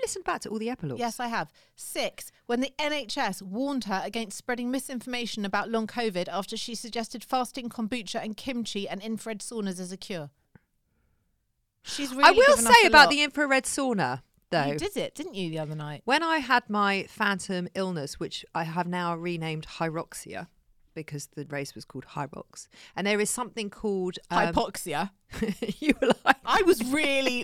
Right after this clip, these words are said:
Speaker 2: worried. She's like, "I think I've got hyroxia." And I'm like, "What's hyroxia?" And I Google it and I read hypoxia and it's, like, "Very dangerous, can lead to death." And I
Speaker 1: And she
Speaker 2: thought,
Speaker 1: writes back saying, "That's very serious."
Speaker 2: "Very serious. You don't have that.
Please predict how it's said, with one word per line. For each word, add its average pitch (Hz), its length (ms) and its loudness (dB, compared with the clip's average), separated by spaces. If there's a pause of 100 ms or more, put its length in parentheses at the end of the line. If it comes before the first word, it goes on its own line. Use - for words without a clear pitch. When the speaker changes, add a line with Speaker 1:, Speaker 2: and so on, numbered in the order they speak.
Speaker 2:
worried. 254 220 8
She's - 60 -2
like, 208 180 0
"I 220 60 0
think 254 240 -4
I've 277 160 0
got - 240 4 (220)
hyroxia." 190 640 2
And 190 120 -2
I'm 180 140 -2
like, 170 180 -4
"What's 180 240 -2
hyroxia?" 190 540 -2
And 190 100 -2
I 202 60 0
Google 220 340 -4
it 160 140 0
and 175 100 -4
I 170 60 0
read 175 240 -2
hypoxia 165 600 -6
and - 100 -10
it's, - 120 -14
like, 175 160 -4 (240)
"Very 233 200 0
dangerous, 196 360 -4
can 175 240 -8
lead 175 180 -4
to 160 60 -12
death." 151 420 -4 (280)
And 208 100 -2
I 220 40 0
Speaker 1:
And 226 80 0
she 240 80 2
Speaker 2:
thought, 226 120 4
Speaker 1:
writes 196 240 6
back 185 180 6
saying, 165 200 -2
"That's 196 180 4 (140)
very 254 280 12
serious." 202 460 10
Speaker 2:
"Very 160 100 4
serious. 180 340 0
You 185 60 -6
don't 175 260 -2
have 165 180 -6
that. 127 240 -6